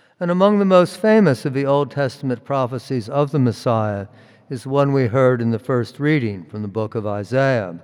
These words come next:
"Behold, a virgin shall conceive and bear a son, and his name shall be called Emmanuel." The historical background for this prophecy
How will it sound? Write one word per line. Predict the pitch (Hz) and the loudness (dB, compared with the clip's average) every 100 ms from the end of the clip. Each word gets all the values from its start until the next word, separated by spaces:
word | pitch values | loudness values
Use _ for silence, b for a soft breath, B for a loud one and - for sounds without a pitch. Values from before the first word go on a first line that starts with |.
| _ b b b b b b b | _ b b b b b b b
"Behold, | 143 123 156 160 160 | -2 4 6 8 6
a | 143 | 6
virgin | 156 165 147 165 | 6 6 4 0
shall | 139 160 143 | 0 2 2
conceive | 143 123 - 147 135 135 123 | 2 -2 -2 -2 0 0 -2
and | 117 113 | -4 -2
bear | 120 120 | 0 0
a | 117 | 0
son, | - 143 123 113 107 92 b b b - | -4 -4 -2 -2 -6 -10 b b b -10
and | 113 | -8
his | 113 - | -8 -6
name | 127 117 113 | -4 -2 -4
shall | - 113 | -6 -6
be | 107 | -6
called | 101 - 110 104 101 - b b | -8 -4 -2 -2 -6 -10 b b
Emmanuel." | 113 107 104 104 98 95 92 87 85 82 _ _ _ b b b b b b | -8 -6 -4 -4 -6 -6 -10 -10 -12 -16 _ _ _ b b b b b b
The | 165 | -2
historical | 135 147 - 208 220 202 175 | -2 -2 2 4 4 2 0
background | 143 180 208 202 160 139 127 | 4 4 4 2 2 2 0
for | - 185 | -2 -4
this | 190 143 - | 0 -2 -4
prophecy | - 127 113 107 - 113 104 | -2 0 0 -4 -10 -8 -8